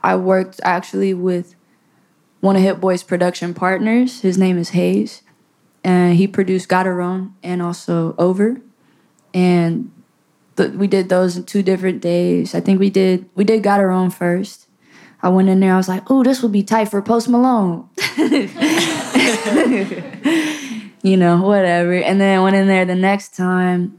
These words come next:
Um, his engineer wasn't there the second time, so I recorded myself at his desk.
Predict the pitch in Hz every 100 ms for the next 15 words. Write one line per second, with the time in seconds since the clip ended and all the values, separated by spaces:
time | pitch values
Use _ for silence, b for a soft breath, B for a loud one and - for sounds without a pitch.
0 | _ - - 95 101 - - - 202 196
1 | 196 185 185 185 185 185 185 180 180 175
2 | 180 180 180 180 175 175 175 170 170 180
3 | 180 160 170 - 175 180 175 175 _ b
4 | b b b b - 180 180 175 170 175
5 | 175 175 175 -